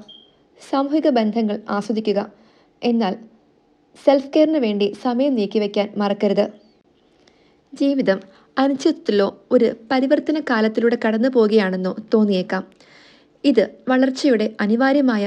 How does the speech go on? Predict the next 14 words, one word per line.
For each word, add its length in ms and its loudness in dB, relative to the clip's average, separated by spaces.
ഭാഗമാണ്. 540 -2
പ്രോസസ്സിൽ 500 0
വിശ്വസിക്കുകയും 680 -2
ബാലൻസായി 680 -2
തുടരുകയും 480 2
ചെയ്യുക. 300 0
നിങ്ങളുടെ 320 0
ജീവിതം 440 -2
സഹകരണത്തിൻ്റെയും 840 2
സെൽഫ് 400 2
റിഫ്ലക്ഷൻ്റെയും 720 -2
ഒരു 120 2
ഗ്രാജുവൽ 540 0
ചേഞ്ചിൻ്റെയും 760 0